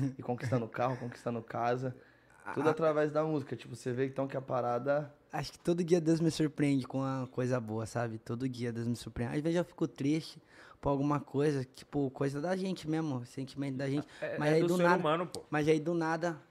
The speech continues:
Speaker 2: sabe? Deus faz acontecer alguma coisa e transborda a alegria em mim. É, aí eu já posto, já tudo. Às vezes eu falo, "Hoje eu não vou postar nada também." Aí passa um pouquinho, "Não, vou postar sim, quero ver eu não postar." Aí já posto um monte, aí daqui a pouco você só vê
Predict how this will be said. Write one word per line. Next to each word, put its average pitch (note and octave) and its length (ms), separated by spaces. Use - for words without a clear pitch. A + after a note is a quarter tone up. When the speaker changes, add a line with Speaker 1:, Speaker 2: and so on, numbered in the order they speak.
Speaker 2:
sabe? D3+ 280
Deus C#3 460
faz C#3+ 240
acontecer C#3 360
alguma C3 260
coisa C#3 340
e D3 140
transborda C3+ 580
a C3 40
alegria B2+ 360
em B2 60
mim. C3+ 260
É, B2+ 340
aí C3 140
eu C#3 80
já C#3 180
posto, C3+ 540
já C3 180
tudo. C#3+ 400
Às D#3+ 140
vezes F3 140
eu F#3+ 80
falo, D#3+ 240
"Hoje F#3+ 180
eu G3 40
não F#3 80
vou F3+ 100
postar G3+ 440
nada A#2+ 360
também." A#2 420
Aí C#3 280
passa E3+ 320
um F#3 40
pouquinho, F3+ 460
"Não, A#3+ 120
vou G3+ 120
postar A#3+ 360
sim, F3+ 220
quero F#3 180
ver E3+ 80
eu G3+ 60
não G#3+ 80
postar." F#3 400
Aí F#3 280
já F#3+ 120
posto F#3+ 340
um - 20
monte, F3 340
aí F#3+ 60
daqui F#3+ 140
a F#3 40
pouco F3 180
você - 140
só F#3 140
vê F#3+ 200